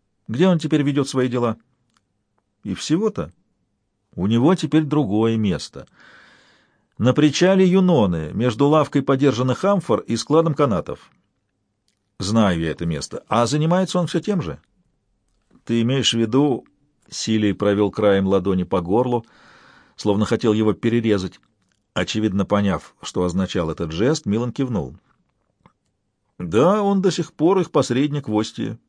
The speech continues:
добавил хозяин лавки. «Хорошо, Силий», —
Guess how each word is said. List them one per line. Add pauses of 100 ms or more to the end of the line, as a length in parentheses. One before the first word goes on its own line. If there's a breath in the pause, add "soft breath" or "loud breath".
(160)
добавил
хозяин
лавки. (1300 soft breath)
«Хорошо,
Силий», —